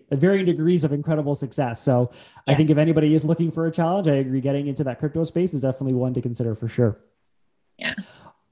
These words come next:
Speaker 1: Awesome. Well, I've got one more final, final question. I can probably guess how you're gonna answer it, but I'm gonna ask regardless, is if anybody wanted to reach out to you to pick your brain about all things developer product marketing, you know, ask for advice on how to get into the space or just chat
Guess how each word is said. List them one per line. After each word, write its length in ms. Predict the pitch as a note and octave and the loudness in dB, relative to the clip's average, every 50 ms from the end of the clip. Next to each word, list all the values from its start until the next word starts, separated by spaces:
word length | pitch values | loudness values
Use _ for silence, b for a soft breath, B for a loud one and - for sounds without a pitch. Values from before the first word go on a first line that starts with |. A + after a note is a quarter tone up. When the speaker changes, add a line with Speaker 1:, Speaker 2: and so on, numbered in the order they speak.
| _ _ _ - | _ _ _ 4
Speaker 1:
Awesome. 360 | D3+ E3 E3 E3 C#3 B2 B2 | 4 4 6 4 2 4 6
Well, 260 | D3+ E3 E3 D#3+ D#3 - | 6 8 8 8 6 6
I've 140 | E3 D#3+ D#3+ | 4 4 6
got 220 | F#3 F3+ F3 E3+ | 6 6 6 6
one 120 | F3+ G3+ | 6 4
more 160 | G#3 G3+ G3 F#3 | 6 4 2 2
final, 360 | - F#3 E3+ F3+ F3+ F3 D#3+ | 2 2 2 4 4 2 2
final 260 | - E3+ E3 D#3+ D3+ | 0 0 0 0 0
question. 280 | - C#3+ C3 - D3 D3 | 0 -2 -4 -2 -4 -4
I 60 | D3 | -2
can 220 | - F3+ F3 F3 - _ - | -2 -4 -6 -6 -10 _ -2
probably 400 | - B3 B3 A#3+ A3+ A3 G3 F3 | 2 4 6 6 6 6 4 6
guess 180 | D#3 F3 F3 F3+ | 6 4 2 2
how 80 | F#3 | 2
you're 80 | F3 E3+ | 2 2
gonna 140 | E3 D#3 C#3 | 0 0 -2
answer 300 | C#3+ D3+ D3+ - F#3+ F#3 | -2 -4 -2 -2 -4 0
it, 20 | |
but 120 | D3+ D3+ D3 | 0 2 2
I'm 60 | D3 | 2
gonna 120 | E3 E3 D#3+ | 0 0 0
ask 340 | D3 C#3+ D3+ D3+ - - - - - | 0 0 -2 -4 -4 -8 -20 -12 -4
regardless, 640 | D3 C#3+ C#3 C#3+ C#3 C#3+ C#3+ D#3+ F#3+ A#3 A#3+ - - b b b b b b b - | 0 0 2 4 4 2 4 2 2 0 0 -4 -10 b b b b b b b 2
is 380 | D#3+ D#3+ E3 D#3+ D#3+ D#3+ D3 - | 4 6 6 8 6 4 4 2
if 160 | G3 F3 F3 - - | 0 -2 -2 0 -4
anybody 440 | F#3+ F#3+ A3 A3+ G3 A3 A3 A3 | -2 0 0 2 2 2 2 2
wanted 280 | G3+ F#3 F#3 F#3 F#3 F3+ | 2 2 2 0 0 -2
to 100 | - F3+ | -4 -6
reach 160 | F3+ E3+ F3+ | -6 -2 -2
out 140 | E3 D#3+ D#3 | -2 -2 -4
to 120 | - - | -4 -2
you 300 | E3 D#3 D#3 D#3+ D#3+ D#3+ | 0 2 2 4 2 2
to 140 | D#3 - D3 | 0 -2 -4
pick 160 | - F3+ F3+ | -4 -4 -2
your 100 | F#3+ F#3 | -2 -4
brain 240 | C#3+ E3 E3 D#3+ D#3 | -2 0 0 0 0
about 240 | D3+ D3 C#3+ D3 C3+ | 0 0 0 0 0
all 180 | - D3 D3 D3+ | -2 -2 -2 -2
things 200 | D3+ D#3 D3 C#3+ | -2 -2 -4 -4
developer 380 | - C#3 C3 C3+ C#3+ C3+ C#3 C3 | -4 -4 -2 -2 -2 -2 -4 -6
product 280 | - C#3 C3+ C3 C3+ | -4 -2 -2 -2 -2
marketing, 680 | C#3+ C#3 C3+ - C#3+ C#3 C3+ C3+ C3 C3+ C3+ B2+ B2+ - | 0 -2 0 0 0 0 2 2 0 0 -2 -4 -8 -10
you 140 | - C3+ C3 | -6 -2 -2
know, 80 | B2+ - | 0 2
ask 260 | C#3+ C#3+ C#3+ - - | 4 2 2 2 2
for 80 | D3+ | 2
advice 240 | C#3 B2 C3+ C3+ - | 2 4 2 2 2
on 60 | C3+ | 0
how 120 | A#2+ C3 B2+ | -2 0 -2
to 60 | B2 | -2
get 180 | A#2 C#3 C#3 E3+ | -2 -2 0 0
into 200 | G#3 G#3 G#3+ G3+ | 0 2 2 2
the 100 | G3 F#3+ | 2 0
space 340 | G3 - G3 F#3 F3+ E3+ | 0 0 2 2 2 2
or 60 | D#3+ C#3 | 0 -2
just 180 | C#3 C3 - | -4 -4 -6
chat 400 | - - D3 C#3 C#3 C3 - B | -6 -2 0 0 0 -2 -4 B